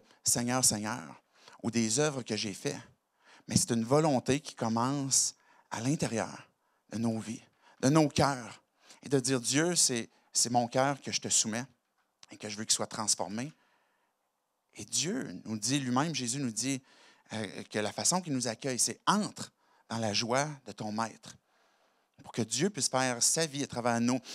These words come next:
Et le troisième test, qui est le test de l'épreuve, et qui est une histoire que peut-être vous avez déjà entendue,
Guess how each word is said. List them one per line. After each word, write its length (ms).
Et 80
le 100
troisième 540
test, 420
qui 80
est 40
le 100
test 220
de 60
l'épreuve, 500
et 60
qui 120
est 80
une 120
histoire 420
que 100
peut-être 340
vous 60
avez 140
déjà 240
entendue, 560